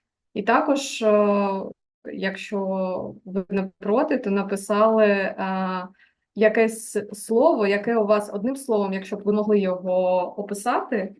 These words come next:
з чим ви, е, з чим, з ким чи з чим він асоціюється,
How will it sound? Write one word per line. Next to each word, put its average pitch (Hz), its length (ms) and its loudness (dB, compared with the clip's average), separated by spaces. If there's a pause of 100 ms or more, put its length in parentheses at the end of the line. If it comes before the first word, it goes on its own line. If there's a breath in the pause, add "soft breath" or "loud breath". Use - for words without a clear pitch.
з - 140 -20
чим 208 540 -2 (120)
ви, 196 320 -6
е, 190 120 -6
з - 260 -14
чим, 285 540 0
з 208 200 -2
ким 294 400 0
чи 185 160 -8
з - 100 -16
чим 254 380 0
він 214 420 -2
асоціюється, 202 1120 -4